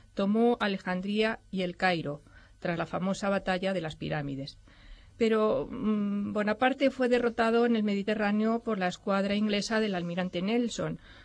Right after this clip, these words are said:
aunque consiguió escapar de Egipto y desembarcar en el sur de Francia. Una vez en su país y con un grupo de partidarios, dio el golpe de estado del, del dieciocho brumario del año séptimo, el nueve de noviembre de mil setecientos noventa y nueve en nuestro calendario,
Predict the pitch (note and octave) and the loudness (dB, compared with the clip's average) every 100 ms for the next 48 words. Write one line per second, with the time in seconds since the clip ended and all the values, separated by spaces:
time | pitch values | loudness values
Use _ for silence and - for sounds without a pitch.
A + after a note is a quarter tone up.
0 | - F#3+ F#3+ F#3+ F#3 F3+ F3+ F3+ F#3 G3 | -6 0 0 0 -2 -2 -2 -2 -2 -2
1 | A3 G3+ A3 A3 A#3 C4 A#3+ - A3+ A#3 | -4 -2 0 0 0 0 0 0 0 0
2 | A3 G3+ G#3 G3+ G#3 - A#3 A#3 G#3 F3+ | -2 -2 -2 -2 -2 0 2 2 0 -2
3 | E3+ F#3 D#3 - D3 D3 C3 B2+ - - | -2 -4 -4 -4 -6 -6 -8 -10 -14 -20
4 | - - - - - F3 F3+ F#3 F#3 F3+ | -20 -20 -20 -8 -4 -2 -2 -4 -6 -2
5 | F3+ A3+ B3 - F3+ F3+ F#3 G3 G#3 F#3+ | 0 2 0 -2 -6 -4 -2 0 -2 -2
6 | F3+ F3+ F3 F3 F#3+ G#3+ A3 A3+ A#3+ A#3+ | -2 -2 -4 -4 -2 0 0 0 -2 -6
7 | G#3+ A3+ A#3+ B3 - F#3+ F#3+ G3 A3 B3+ | -2 4 4 4 -2 -4 -2 0 2 2
8 | B3 A#3 A3 - A#3+ A#3+ G#3 G3 F#3 F3+ | 2 0 0 0 2 2 0 -2 -2 -4
9 | F3+ G3+ G#3 A#3+ G#3+ G#3+ G#3+ G3+ G3+ G#3 | -4 -2 -4 -4 -4 -2 0 0 0 -2
10 | A3 F3+ F3 F3 F3+ F#3+ F#3 - A#3 - | -2 -4 -4 -4 -2 -2 -2 0 -2 -2
11 | E3+ E3 D#3 - - - E3 E3+ F#3 F#3+ | -6 -6 -8 -10 -20 -8 -4 0 0 2
12 | G3 G3 G3 A3 G#3+ G#3+ G#3 F3+ F#3 - | 0 0 2 2 2 0 -2 -4 -4 -6
13 | F#3+ F#3 G3 G3 G3 G3+ G3 G3+ G#3 G#3 | -6 -4 -4 -4 -2 -2 0 0 0 0
14 | G#3 G#3 A3 - F3+ F3 D#3+ D#3+ D#3 D#3+ | 2 0 -2 -2 -2 -4 -4 -8 -6 -4
15 | E3 E3 D3 | -2 -4 -4